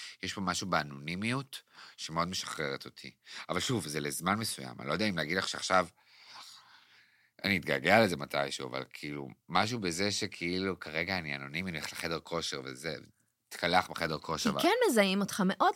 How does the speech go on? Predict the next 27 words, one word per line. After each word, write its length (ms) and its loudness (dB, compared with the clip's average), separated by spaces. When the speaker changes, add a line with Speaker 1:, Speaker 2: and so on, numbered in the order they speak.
Speaker 2:
בארץ, 380 0
אתה 160 0
מזוהה 300 4
מאוד. 360 4
Speaker 1:
מאוד. 520 0
Speaker 2:
מאוד. 400 4
זהו, 240 4
זה 180 2
מה 120 0
שאני, 460 -6
כאילו, 420 -2
יש 220 2
בזה 160 0
משהו 260 2
שהוא 180 -2
גם 100 2
מרים 280 0
נורא. 180 -2
אבל 140 -2
בידיעה 480 6
שאתה 240 -2
בא, 140 6
מסוגל 440 6
לבוא 240 4
לפה 240 2
ולקבל 380 -2
קצת 320 -10